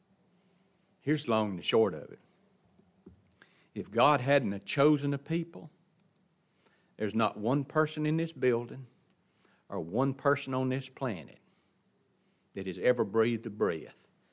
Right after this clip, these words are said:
that would have ever chose this God. You hear me?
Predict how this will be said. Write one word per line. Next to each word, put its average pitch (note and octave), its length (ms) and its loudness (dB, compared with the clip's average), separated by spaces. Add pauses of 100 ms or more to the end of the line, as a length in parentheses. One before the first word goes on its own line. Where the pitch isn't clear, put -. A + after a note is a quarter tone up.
(320)
that G#2 160 -6
would G2 160 -8
have - 100 -14
ever F#2 160 -6
chose F2 480 -4
this - 260 -12
God. - 360 -18 (1040)
You - 800 -18
hear C#3 100 0
me? F#3+ 160 -2